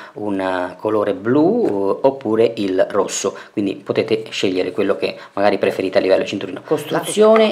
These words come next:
e qualità generale di questo smartwatch è davvero buona, non mi aspettavo una qualità del genere, sembra comunque ben fatto. Andiamo a vedere il contenuto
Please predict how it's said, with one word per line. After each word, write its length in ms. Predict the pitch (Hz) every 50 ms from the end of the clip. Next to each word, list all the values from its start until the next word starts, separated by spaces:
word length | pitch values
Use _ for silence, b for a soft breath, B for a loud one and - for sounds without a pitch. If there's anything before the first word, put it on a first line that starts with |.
| - -
e 160 | - 139 139
qualità 380 | - - 127 127 127 131 143 120
generale 580 | - 120 120 117 131 139 135 110 107 110 - -
di 160 | 123 123 120
questo 280 | 123 139 123 - - 160
smartwatch 680 | 160 131 104 98 104 - - - 120 117 117 - -
è 40 | 170
davvero 380 | 180 202 - - 110 110 110 110
buona, 360 | 113 117 107 90 - - - - -
non 240 | 123 113 110 110 104
mi 100 | 101 101
aspettavo 480 | 101 - - - - - - 101 104 104
una 120 | 101 98
qualità 260 | - 104 101 98 117
del 160 | 117 143 139 143
genere, 380 | 180 175 143 107 101 101 B B B B B B B B
sembra 460 | - - - 143 139 123 113 107 110 104
comunque 520 | - 113 113 117 117 110 - - 101 -
ben 440 | - - - 127 127 123 127 143 160
fatto. 480 | 160 - 185 185 202 196 - - - 202
Andiamo 240 | 160 123 131 127 120
a 40 |
vedere 180 | 113 123 117 107
il 80 | 95 -
contenuto 640 | - 127 117 123 143 160 190 202 202 220 220 220